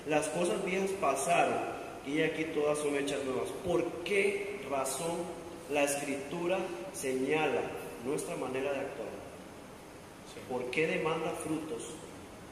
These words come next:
Speaker 1: que vengan a raíz de la conversión? ¿Por qué Santiago nos dice que la fe, si es que tenemos la fe que salva, debe reflejarse en frutos. ¿Por qué? Precisamente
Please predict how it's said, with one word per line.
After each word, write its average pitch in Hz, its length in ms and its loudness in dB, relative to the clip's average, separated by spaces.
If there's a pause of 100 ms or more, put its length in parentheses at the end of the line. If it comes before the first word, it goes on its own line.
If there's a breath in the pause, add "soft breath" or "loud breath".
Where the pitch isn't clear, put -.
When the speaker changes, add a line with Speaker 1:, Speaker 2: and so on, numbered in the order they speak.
Speaker 1:
que 135 100 0
vengan 147 280 0
a 143 40 0
raíz 131 300 2
de 151 80 4
la 143 140 0
conversión? 127 440 -2 (340)
¿Por 139 240 4
qué 170 120 0
Santiago 175 540 0
nos 156 200 2
dice 165 260 0 (120)
que 139 240 0 (320)
la 123 180 2
fe, - 500 0 (680)
si 131 300 0
es 170 140 4
que 208 100 0
tenemos 175 420 0
la 123 100 0
fe 151 180 0
que 175 120 -4
salva, 143 480 0 (540)
debe 160 220 4
reflejarse 143 520 0
en 151 120 -2
frutos. 165 340 -2 (140)
¿Por 139 220 2
qué? - 440 0
Precisamente 147 520 -4